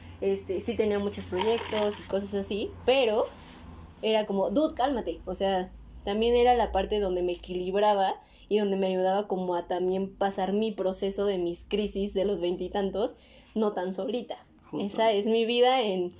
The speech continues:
Speaker 2: Sí, creo que también eso está
Speaker 1: Ajá.
Speaker 2: súper cool, como de tener
Speaker 1: Ajá.
Speaker 2: a alguien así como con tu pareja,
Speaker 1: Sí.
Speaker 2: este,
Speaker 1: Sí,
Speaker 2: y
Speaker 1: te
Speaker 2: pues
Speaker 1: ayuda
Speaker 2: poderle
Speaker 1: mucho.
Speaker 2: contar como muchísimas cosas, ¿no?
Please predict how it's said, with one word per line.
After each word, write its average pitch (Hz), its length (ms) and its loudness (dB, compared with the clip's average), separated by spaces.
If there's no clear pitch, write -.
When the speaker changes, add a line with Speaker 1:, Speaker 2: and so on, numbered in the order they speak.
Speaker 2:
Sí, 247 280 -2
creo 202 120 2
que 254 80 2
también 175 240 0
eso 160 180 -2
está 147 260 0
Speaker 1:
Ajá. - 120 0
Speaker 2:
súper 131 220 -2
cool, 180 240 0
como 120 180 -4
de 120 80 -4
tener 131 260 -2
Speaker 1:
Ajá. 135 60 0
Speaker 2:
a 131 40 -2
alguien 127 340 -4
así 123 340 -6
como 120 360 -8
con 127 160 -4
tu 135 100 -6
pareja, 127 540 -6
Speaker 1:
Sí. 190 240 -2
Speaker 2:
este, 123 540 -6
Speaker 1:
Sí, 226 100 -2
Speaker 2:
y 214 40 -4
Speaker 1:
te 254 60 6
Speaker 2:
pues 247 120 6
Speaker 1:
ayuda - 140 4
Speaker 2:
poderle 156 260 4
Speaker 1:
mucho. - 100 -2
Speaker 2:
contar 131 220 2
como 135 180 -2
muchísimas 123 460 -6
cosas, - 360 -14
¿no? 127 300 -6